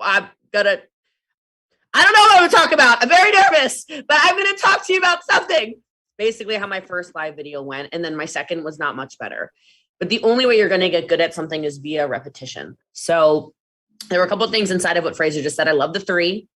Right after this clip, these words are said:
I'm actually gonna do it myself. I think that's great. Um, and I will tell you, if you want more live video viewers, write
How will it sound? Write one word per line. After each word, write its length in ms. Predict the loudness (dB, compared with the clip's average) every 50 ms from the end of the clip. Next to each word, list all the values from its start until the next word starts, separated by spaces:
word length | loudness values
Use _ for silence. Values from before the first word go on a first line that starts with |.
| _ _ -6
I'm 120 | -4 -2
actually 280 | -2 -4 -4 -4 -6 -4
gonna 180 | -4 -4 -6
do 140 | -4 -4 -6
it 80 | -6 -6
myself. 420 | -8 -12 -12 -8 -8 -8 -8 -8 -10
I 80 | -14
think 160 | -14 -12 -12
that's 180 | -10 -12 -12 -12
great. 380 | -8 -6 -6 -4 -6 -8 -12 _ _ _ _ _ _ _ _ _ -4
Um, 400 | -2 -2 -2 -2 -4 -6 -8 -12 -10 _
and 120 | -6 -2 -2
I 80 | -2
will 160 | -2 -2 -6
tell 320 | -8 -8 -4 -2 -2 0 0
you, 320 | -2 -4 -6 -6 -8 -8 -10
if 140 | -10 -12 -10
you 120 | -10 -10 -10
want 440 | -10 -10 -8 -6 -6 -6 -8 -10 -14 _
more 340 | -14 -12 -10 -8 -6 -6 -6
live 480 | -6 -4 -4 -2 -2 -2 -2 -4 -6 -8 -14 _ _ _ _ _ _
video 680 | -16 -12 -10 -8 -6 -4 -2 -2 -2 -2 -2 -4 -8 _ _ -20 _ _
viewers, 760 | -16 -10 -8 -6 -6 -6 -6 -6 -6 -6 -8 -10 -12 -14 -16 -16 _ _ _ _ _ _ _ _ _ _ _ _ _ _ _
write 560 | -14 -6 -4 -2 -2 -2 -2 -4 -6 -10 -14